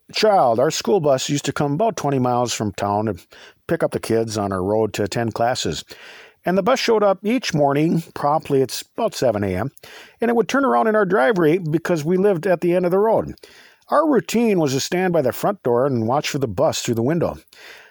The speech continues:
There was a morning when I spent way too much time in the shower and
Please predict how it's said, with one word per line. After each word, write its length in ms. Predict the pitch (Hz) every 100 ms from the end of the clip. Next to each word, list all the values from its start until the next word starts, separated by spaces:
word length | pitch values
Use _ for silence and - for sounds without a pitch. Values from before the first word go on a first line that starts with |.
| _
There 120 | 214
was 180 | 262 233
a 40 | 190
morning 600 | 143 185 254 285 269 -
when 200 | 190 151
I 100 | 226
spent 300 | 247 - 151
way 220 | 120 165 208
too 160 | 202
much 260 | 185 160 -
time 280 | 165 170 160
in 40 |
the 60 | 110
shower 560 | - 110 123 113 92
and 240 | 113 110